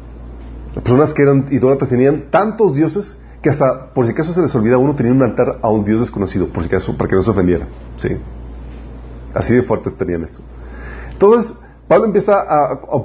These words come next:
compartirles a ellos y les dice, fíjate lo que dice, es Hechos diecisiete, del treinta al treinta y uno, dice, "En la antigüedad Dios pasó por alto la ignorancia de la gente acerca de estas cosas", está hablando de, de la idolatría que estaba denunciando Pablo,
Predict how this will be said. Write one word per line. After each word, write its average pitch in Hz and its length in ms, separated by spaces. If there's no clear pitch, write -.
compartirles 147 640
a 135 100
ellos 143 320
y 135 100
les 135 180
dice, 135 460
fíjate 139 180
lo 110 60
que 98 80
dice, 90 220
es 175 200
Hechos 151 240
diecisiete, 143 720
del 131 160
treinta 127 260
al 123 60
treinta 110 220
y 101 60
uno, 90 120
dice, 104 280
"En 156 80
la 156 60
antigüedad 160 460
Dios 190 160
pasó 160 260
por 156 160
alto 135 200
la 131 80
ignorancia 107 480
de 104 140
la 95 120
gente 117 320
acerca 107 320
de 98 100
estas 101 280
cosas", - 340
está 104 220
hablando 98 260
de, 95 140
de 95 180
la 92 80
idolatría 92 440
que - 80
estaba 90 240
denunciando 90 460
Pablo, 92 240